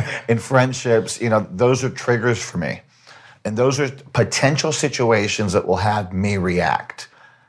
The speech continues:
And so by being aware of it, not only am I aware of it,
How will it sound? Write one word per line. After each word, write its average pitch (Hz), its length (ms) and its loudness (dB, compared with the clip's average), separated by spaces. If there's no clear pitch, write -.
And 107 140 -2
so 113 140 0
by 101 160 2
being 131 340 0
aware 117 540 0
of 110 120 -2
it, 95 220 -6
not 104 200 2
only 120 120 2
am 113 100 0
I 101 100 2
aware 110 400 0
of 135 100 -2
it, 139 200 0